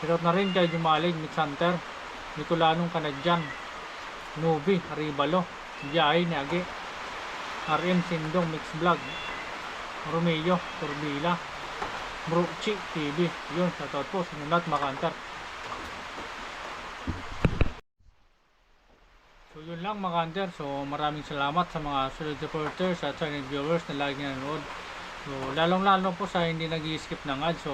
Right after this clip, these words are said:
maraming salamat po. Malaking tulong yun para sa amin kahit pa-, paunti-unti.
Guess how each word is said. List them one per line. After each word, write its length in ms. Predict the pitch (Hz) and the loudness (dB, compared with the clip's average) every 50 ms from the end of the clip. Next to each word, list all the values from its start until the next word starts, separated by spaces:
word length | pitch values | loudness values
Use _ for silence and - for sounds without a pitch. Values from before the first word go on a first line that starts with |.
| 135 131 127 | -2 -2 -2
maraming 400 | 131 135 139 135 131 131 131 127 | -2 0 0 0 0 0 -4 -6
salamat 400 | - 147 139 135 131 127 123 123 - 180 | -4 0 2 2 2 2 0 -2 0 0
po. 80 | 185 | 0
Malaking 400 | 170 147 139 143 139 156 160 156 | 0 0 -2 -4 -4 -4 -4 0
tulong 320 | - 170 165 160 156 160 175 | 2 2 2 4 2 2 2
yun 160 | 196 185 170 | 2 4 4
para 240 | 170 156 147 147 135 | 4 4 2 2 2
sa 160 | - 151 139 | 2 2 2
amin 160 | 139 156 160 156 151 | 2 0 -4 -4 -2
kahit 160 | 135 131 127 - 143 | -2 -2 -2 -4 -6
pa-, 80 | 135 123 143 151 156 - - - | -8 -8 -8 -10 -12 -12 -8 -4
paunti-unti. 640 | 156 143 143 139 143 143 131 131 131 127 - 160 | -4 -2 -2 -2 -4 -6 -6 -6 -6 -4 -4 -6